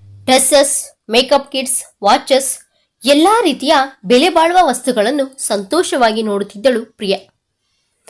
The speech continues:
ತಂಗಿಯ ಕಡೆ ನೋಡಿ ಮುಗುಳ್ನಗುತ್ತಾ ಶಿವರಾಮ್ ಕಡೆ ತಿರುಗಿ, "ಡ್ಯಾಡ್, ಗೌತಮ್ಗೆ ಮದುವೆ ಆಯ್ತೆಂದು ಕೇಳ್ಪಟ್ಟೆ" ಎಂದನು. "ಹೌದು ಕಣೋ, ಸಾಮಾನ್ಯವಾಗಿ ನಡೆಯಲಿಲ್ಲ ಆ ಮದುವೆ.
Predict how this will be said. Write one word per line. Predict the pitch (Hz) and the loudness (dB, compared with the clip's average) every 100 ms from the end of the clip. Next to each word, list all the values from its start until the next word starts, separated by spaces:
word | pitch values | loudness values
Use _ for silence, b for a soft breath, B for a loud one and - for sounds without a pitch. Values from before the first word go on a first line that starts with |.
| B B _ | B B _
ತಂಗಿಯ | 302 349 427 349 | 0 2 4 4
ಕಡೆ | 277 240 | 4 2
ನೋಡಿ | 220 233 277 247 247 | 4 2 0 -2 -2
ಮುಗುಳ್ನಗುತ್ತಾ | 240 330 370 233 196 196 254 247 _ _ _ _ - | 2 4 4 2 -2 -2 -2 -4 _ _ _ _ -6
ಶಿವರಾಮ್ | - 359 392 453 440 | 0 4 4 2 2
ಕಡೆ | 285 | 0
ತಿರುಗಿ, | 247 247 269 294 285 - 202 | 0 0 0 0 -4 -8 -4
"ಡ್ಯಾಡ್, | 214 226 320 - _ _ _ _ b b b | 0 2 0 -6 _ _ _ _ b b b
ಗೌತಮ್ಗೆ | 208 302 370 427 403 | 2 2 4 4 4
ಮದುವೆ | 285 202 262 | 4 2 2
ಆಯ್ತೆಂದು | 370 311 269 294 277 | 2 2 0 0 -2
ಕೇಳ್ಪಟ್ಟೆ" | 277 277 277 285 285 403 - _ _ _ - | -2 -2 0 -4 -2 -6 -8 _ _ _ -4
ಎಂದನು. | 226 214 185 170 _ _ _ _ b b | -2 0 -2 -6 _ _ _ _ b b
"ಹೌದು | 220 269 349 | 0 2 2
ಕಣೋ, | 320 220 269 - _ _ _ _ | 2 0 0 -6 _ _ _ _
ಸಾಮಾನ್ಯವಾಗಿ | - - 226 254 349 370 381 349 349 | -4 0 2 4 4 4 4 2 2
ನಡೆಯಲಿಲ್ಲ | 311 302 269 240 208 - _ - | 2 2 2 0 -4 -6 _ -4
ಆ | 233 | -2
ಮದುವೆ. | 214 190 202 - | 0 -2 -4 -6